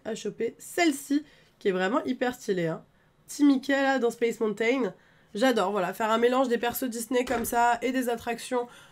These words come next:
euh, chez Funko, je trouve que c'est une excellente idée et qu'ils devraient plus faire ça. Euh, j'aimerais beaucoup avoir le Capitaine Crochet là dans Peter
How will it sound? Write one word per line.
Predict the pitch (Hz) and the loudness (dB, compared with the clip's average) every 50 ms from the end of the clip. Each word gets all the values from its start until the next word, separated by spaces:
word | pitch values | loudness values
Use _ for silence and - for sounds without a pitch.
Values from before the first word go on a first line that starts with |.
| - - | -12 -4
euh, | 185 196 196 | -2 -2 -2
chez | 196 - 277 | 0 -2 -6
Funko, | 269 - 240 226 233 254 262 | -4 -2 -2 -2 0 -2 -4
je | 254 | -4
trouve | - 202 | -6 -14
que | - - | -12 -8
c'est | 240 240 | -8 -6
une | - - 214 233 | -4 -4 -2 -2
excellente | 269 269 277 - 269 240 240 233 - | -2 -4 -2 -2 -2 -2 -2 -4 -4
idée | 214 208 254 | -4 -4 -4
et | - - | -4 -4
qu'ils | - 202 | -6 -6
devraient | 190 202 220 208 | -6 -6 -6 -6
plus | - 302 269 - | -6 -6 -4 -4
faire | 277 254 - | -4 -6 -4
ça. | - 247 254 254 - - - - - - | -4 -6 -6 -6 -12 -20 -20 -16 -6 -4
Euh, | 196 | -2
j'aimerais | 190 202 202 196 196 | 0 0 2 2 2
beaucoup | 196 220 269 269 - 294 | 2 0 -2 0 0 0
avoir | 262 247 240 | 0 2 2
le | 226 214 | 0 0
Capitaine | 208 233 214 202 - 233 220 220 | 0 -2 -4 -4 -4 -4 -4 -4
Crochet | - - 233 - - 269 | -2 -4 -4 -2 0 0
là | 247 226 | 0 0
dans | 202 196 190 | 0 -2 -4
Peter | 190 202 202 233 226 | -4 -4 -6 -6 -6